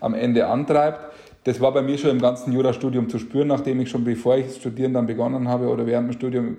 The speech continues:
gle-, gleich am Anfang in den Gemeinderat gewählt wurde. Die Frage mit dem Syndikusanwalt, das ist eine spannende Frage, die war relativ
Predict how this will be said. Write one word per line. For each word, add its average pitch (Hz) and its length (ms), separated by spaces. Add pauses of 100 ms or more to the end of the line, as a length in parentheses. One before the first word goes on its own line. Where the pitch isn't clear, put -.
(120)
gle-, 113 300
gleich 113 180
am 110 120
Anfang 120 440 (240)
in 123 140
den 120 100
Gemeinderat 117 560
gewählt 113 580
wurde. 160 640 (380)
Die 123 140
Frage 139 400
mit 160 140
dem 143 100
Syndikusanwalt, 180 760
das 165 120
ist - 120
eine 165 140
spannende 143 480
Frage, 117 400
die 135 220
war 135 240
relativ 160 680